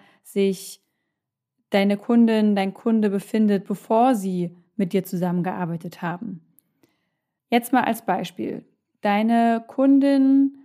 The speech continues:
hat mit dir zusammengearbeitet und sagt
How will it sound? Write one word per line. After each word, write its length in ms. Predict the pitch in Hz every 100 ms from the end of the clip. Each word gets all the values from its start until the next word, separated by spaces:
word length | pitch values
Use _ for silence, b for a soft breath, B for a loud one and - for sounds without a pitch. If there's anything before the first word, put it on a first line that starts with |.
| B
hat 200 | _ 226
mit 100 | 226
dir 80 | 196
zusammengearbeitet 1200 | - 185 202 247 240 - 202 208 208 - 202 202 - b _
und 220 | 196 185
sagt 680 | 175 196 190 202 208 - -